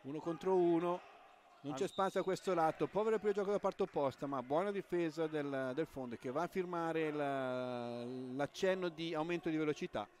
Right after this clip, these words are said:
Speaker 1: Quindi tutto da rifare. Mazza, Moretti, i balli, chiama pivot,
Speaker 2: Ecco
Speaker 1: però siamo
Speaker 2: il
Speaker 1: sotto
Speaker 2: passivo.
Speaker 1: passivo. Ancora Mazza e Moretti che scambiano la palla. Prova a
Speaker 2: Mazza,
Speaker 1: sorprendere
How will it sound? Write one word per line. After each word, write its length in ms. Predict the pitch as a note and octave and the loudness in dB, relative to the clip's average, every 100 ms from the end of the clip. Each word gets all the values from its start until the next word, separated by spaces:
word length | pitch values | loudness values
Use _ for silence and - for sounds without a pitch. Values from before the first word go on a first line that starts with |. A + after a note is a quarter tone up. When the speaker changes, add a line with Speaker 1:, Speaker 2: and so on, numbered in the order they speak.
| - - | -20 -14
Speaker 1:
Quindi 240 | C#3 C#3 | -10 -8
tutto 220 | D#3+ G3 | -4 -2
da 100 | G3+ | 2
rifare. 460 | G#3 G#3 D#3+ C3+ C3+ - - | 2 0 -2 -2 -4 -10 -12
Mazza, 460 | D3 D3+ - - D#3 - - - - - - - | -6 -6 -6 -6 -6 -8 -20 -20 -20 -20 -20 -8
Moretti, 480 | D#3+ D#3 C#3 - | -4 -2 -4 -4
i 60 | D#3 | -4
balli, 380 | F3 C3+ C3 C#3 - | -2 -2 -4 -6 -10
chiama 320 | - D#3+ G3+ | -2 -2 0
pivot, 460 | F#3+ F#3 F3 F3 - | -4 -2 -2 -2 0
Speaker 2:
Ecco 220 | F#3 E3+ | 0 2
Speaker 1:
però 140 | E3+ F3+ | 2 0
siamo 180 | G3+ | 0
Speaker 2:
il 60 | F#3+ | 0
Speaker 1:
sotto 220 | F3+ G3 | 0 0
Speaker 2:
passivo. 640 | E3 D#3 D3+ F3 - D3+ | 2 2 2 2 4 2
Speaker 1:
passivo. 20 | C#3+ - - | 0 -8 -20
Ancora 320 | A#2+ D#3+ E3+ | -10 -6 -4
Mazza 320 | F3+ F3+ - | -2 -4 -4
e 20 | F#3 | -4
Moretti 520 | F#3 F3+ E3+ - E3+ | -2 0 -2 -4 -6
che 120 | F3 | -6
scambiano 540 | E3 F#3 E3 E3 E3+ | -4 -4 -4 -4 -4
la 80 | E3+ | -4
palla. 480 | E3 E3 D3 D3 D3+ _ _ _ _ _ _ _ | -4 -4 -2 -4 -6 _ _ _ _ _ _ _
Prova 220 | D3+ G3 | 0 4
a 20 | |
Speaker 2:
Mazza, 140 | F#3 A#3 | 8 6
Speaker 1:
sorprendere 340 | - A#3+ F3 | 8 10 10